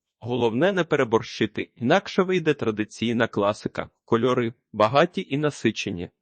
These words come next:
наприклад, бордо, темно-зелений або глибокий синій, матеріали, темне дерево, оксамит, мережево, шовк, аксесуари, старовинні годинники, кращі підлогові, класичні картини, статуетки з дерева, подушки,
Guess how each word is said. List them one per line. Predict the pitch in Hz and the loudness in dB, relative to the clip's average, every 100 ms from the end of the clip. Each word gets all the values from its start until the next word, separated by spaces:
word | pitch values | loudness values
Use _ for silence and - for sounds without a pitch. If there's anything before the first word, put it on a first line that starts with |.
| - | 0
наприклад, | 117 120 127 - 123 87 | 0 2 -2 0 -2 -2
бордо, | 87 104 98 135 190 _ _ | 0 0 4 2 2 _ _
темно-зелений | 127 113 98 101 101 98 101 - | 2 2 0 -2 -2 -2 -4 0
або | 113 110 110 | 2 2 0
глибокий | 110 107 117 110 110 | 0 2 2 2 -2
синій, | - - 110 113 113 - _ | -4 -4 -2 -2 -6 -10 _
матеріали, | 123 127 120 117 113 156 175 170 _ _ | 0 2 2 0 -2 -4 -6 -8 _ _
темне | 123 110 107 98 | 2 2 2 0
дерево, | 98 127 120 120 117 - | 0 0 0 -2 -4 -6
оксамит, | - - 113 147 - | -8 -4 -2 -2 -6
мережево, | 107 110 104 107 104 98 87 _ | -4 0 2 0 0 -4 -6 _
шовк, | - - 190 - - _ | -12 0 2 0 -12 _
аксесуари, | - - - - 90 87 87 95 _ | -2 0 -6 -4 -4 -4 -6 -12 _
старовинні | - - 123 117 123 110 101 | -20 0 4 4 2 0 -2
годинники, | 110 110 120 151 151 156 147 _ _ | -2 -2 -2 -4 -4 -4 -4 _ _
кращі | 127 117 - 120 | 4 4 4 -2
підлогові, | 104 92 123 165 175 170 160 _ _ _ _ | -2 0 2 2 0 -4 -6 _ _ _ _
класичні | 123 127 - 214 - 190 | 0 0 0 -2 0 0
картини, | 143 120 - 117 104 101 _ | 4 4 4 -2 -2 -6 _
статуетки | - - 110 110 110 - 127 | -2 0 2 2 0 -2 -6
з | 107 | -2
дерева, | 107 113 110 98 80 _ _ _ | 2 2 2 -2 -8 _ _ _
подушки, | 107 104 - - 208 | 0 0 -4 -4 -4